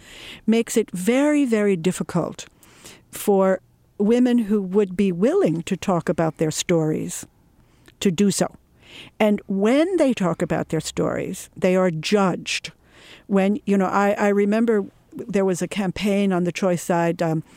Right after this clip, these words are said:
"We are your daughters, your sisters, your mothers," you know, those of, those women who have abortions are every woman, which is certainly true.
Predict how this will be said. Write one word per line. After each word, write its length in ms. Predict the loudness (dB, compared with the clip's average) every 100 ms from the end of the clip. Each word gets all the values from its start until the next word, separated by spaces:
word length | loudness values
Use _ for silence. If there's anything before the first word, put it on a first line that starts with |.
| -20 -20 -14 0
"We 140 | 2
are 160 | 4 2
your 160 | 2
daughters, 560 | 2 2 2 2 -2 -2
your 80 | -4
sisters, 540 | -2 -4 -2 -2 0
your 80 | 0
mothers," 640 | 2 2 2 0 0 -4 -10 -4
you 100 | 0
know, 140 | 2
those 240 | 2 0 0
of, 120 | -2
those 240 | 0 0 0
women 240 | 0 2
who 100 | 2
have 140 | 0 -2
abortions 400 | -2 -2 -2 -2
are 120 | -2
every 260 | 0 2 2
woman, 440 | 4 4 2 0
which 160 | -6 -6
is 200 | -10 -14 -20 -20 _
certainly 380 | -4 0 0 0
true. 280 | 0 0